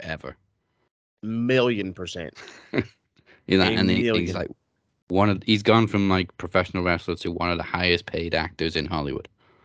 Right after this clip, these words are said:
Speaker 2: If not the.
Speaker 1: Who is constantly in a jungle.
Speaker 2: Yeah, dude, get out of the jungle, bruv.
Speaker 1: <laughs>
Speaker 2: Like, come on, man.
Speaker 1: Dwayne loves the jungle.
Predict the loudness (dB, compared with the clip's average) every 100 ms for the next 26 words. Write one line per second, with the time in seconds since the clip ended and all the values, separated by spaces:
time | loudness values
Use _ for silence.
0 | _ -6 -6 -2 0 0 0 -4 -4 _
1 | _ _ _ _ _ _ 0 2 2 2
2 | 4 4 4 2 4 4 2 2 2 -2
3 | -6 _ _ _ _ _ _ _ _ _
4 | _ -6 -6 -4 -6 -4 -2 6 8 8
5 | 6 -2 2 4 6 4 2 2 2 0
6 | -16 -8 -10 -2 -2 0 -4 0 2 2
7 | 2 2 6 6 6 2 -6 -8 _ _
8 | _ _ _ _ _ _ _ -20 -18 -18
9 | -20 _ _ _ _ _ _ -20 _ 6
10 | 8 10 8 6 4 4 4 2 0 4
11 | 6 6 2 0